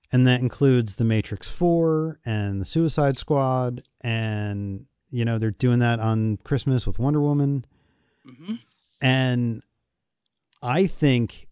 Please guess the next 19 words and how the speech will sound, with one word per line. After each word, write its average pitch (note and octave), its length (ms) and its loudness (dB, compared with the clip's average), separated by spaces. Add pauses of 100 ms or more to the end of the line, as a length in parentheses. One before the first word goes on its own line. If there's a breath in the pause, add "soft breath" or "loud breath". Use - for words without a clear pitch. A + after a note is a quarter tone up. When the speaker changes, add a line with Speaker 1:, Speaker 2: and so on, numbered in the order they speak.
(100)
Speaker 1:
it's - 220 0
going B2+ 400 2
to C3+ 200 0
propel B2 800 2
H A#2+ 240 -2
B A#2 180 2
O A2 120 4
Max A2 720 -2 (1400)
farther D#3 760 2
than A#2 340 0
they A#2+ 160 0
would A2+ 400 2
if A2 280 -4
they A2+ 180 4
were A2 180 0
just - 680 -4 (960)
trying C3 640 2
to B2 120 -4
do A2 600 2